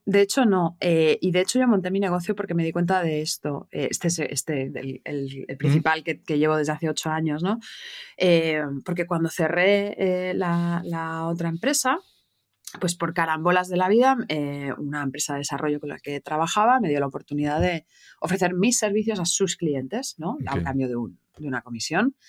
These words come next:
Speaker 1: Y dije, "Magnífico", pero yo arranqué desde el marketing más táctico, porque era lo que me parecía que el mercado demandaba.
Speaker 2: Ujú.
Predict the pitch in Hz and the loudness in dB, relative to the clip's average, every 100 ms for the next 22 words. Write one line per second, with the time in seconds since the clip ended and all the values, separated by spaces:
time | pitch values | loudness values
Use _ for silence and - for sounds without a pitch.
0 | - - _ 180 151 139 127 - 117 - | -20 -20 _ 2 2 0 -6 -8 -12 -10
1 | 180 269 233 151 160 170 185 175 180 214 | -4 -4 -2 0 2 2 -2 -2 0 0
2 | 185 165 147 147 175 185 190 180 - _ | 0 -2 -2 -4 -4 0 0 0 -6 _
3 | _ _ - 165 - - 240 - 180 170 | _ _ -4 -2 -2 -2 -4 -2 -4 -2
4 | 139 - 147 - 151 151 147 - 147 143 | -8 -10 -12 -6 -2 -2 -2 -4 -4 -4
5 | 143 135 147 139 165 156 147 143 139 156 | -6 -6 -6 -6 -4 -4 -4 -8 -6 -4
6 | 156 147 139 135 123 131 262 175 - 139 | -4 -4 -6 -8 -6 0 0 0 0 2
7 | 123 120 | 2 2